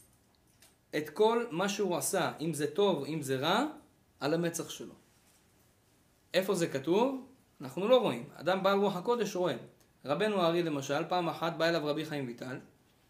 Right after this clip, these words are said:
הוא הסתכל עליו, אמר לו, "תשמע, אתה לא כיבדת את אבא שלך היום, עשית שם קצת, אה, פיקשושים. אבא שלך ביקש משהו ולא, לא עשית את זה מאה אחוז." אמר לו, "וואלה, איך אתה יודע?"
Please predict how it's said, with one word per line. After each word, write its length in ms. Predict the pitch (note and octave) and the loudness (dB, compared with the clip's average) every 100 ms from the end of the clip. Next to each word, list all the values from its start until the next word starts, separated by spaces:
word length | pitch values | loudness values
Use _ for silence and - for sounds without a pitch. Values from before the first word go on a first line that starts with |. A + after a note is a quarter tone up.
| _ _ - | _ _ -4
הוא 100 | E3+ | -4
הסתכל 320 | E3 E3 F3 | -2 0 0
עליו, 380 | C#3+ B2+ E3 D#3 | 0 0 0 0
אמר 220 | E3+ F3+ | -2 -2
לו, 120 | F3 | -2
"תשמע, 380 | E3 D#3 G3 G3 - - _ B2 | -4 -4 -4 -4 -6 -20 _ -16
אתה 720 | C3 E3+ F3 E3 D#3+ D3+ C#3+ C3+ _ _ _ _ _ _ _ _ _ _ _ _ _ _ _ _ _ | -6 -2 0 0 -2 -4 -8 -12 _ _ _ _ _ _ _ _ _ _ _ _ _ _ _ _ _
לא 180 | C#3+ F3+ | -4 -2
כיבדת 300 | F3+ E3 G3+ | -2 -2 0
את 140 | F#3 F3+ | 0 -2
אבא 180 | G3+ E3+ | -2 -2
שלך 140 | - | -4
היום, 300 | B2+ B2+ B2 | -6 -6 -8
עשית 260 | B2+ E3 D#3+ D3+ | -6 -6 -4 -6
שם 440 | D3+ D3 D3 D3 D#3 | -6 -8 -8 -10 -12
קצת, 380 | - D#3+ - D#3 | -12 -12 -12 -16
אה, 140 | - E3 E3 | -14 -16 -12
פיקשושים. 440 | D3+ E3 D#3+ G#3+ - _ _ _ _ _ _ - | -10 -10 -12 -14 -18 _ _ _ _ _ _ -8
אבא 180 | C#3+ D3 | -6 -4
שלך 100 | D3 | -6
ביקש 380 | C#3 C3+ G#3 B2+ | -6 -6 -6 -6
משהו 260 | B2 A#2+ | -12 -14
ולא, 640 | A#2+ C#3 D#3 D#3 D#3 D3+ - E3 E3 - - - _ | -12 -12 -12 -16 -16 -18 -20 -20 -20 -20 -20 -20 _
לא 80 | - | -14
עשית 240 | F3 F3 C#3 | -12 -10 -10
את 100 | B2 | -10
זה 100 | B2 | -12
מאה 140 | B2+ | -14
אחוז." 320 | C3 C#3 - _ _ | -16 -20 -20 _ _
אמר 80 | C#3+ | -16
לו, 180 | D#3+ E3+ | -12 -8
"וואלה, 200 | G3 G3+ | -8 -8
איך 140 | F3 G3+ G3+ | -10 -12 -10
אתה 80 | |
יודע?" 160 | G3+ | -10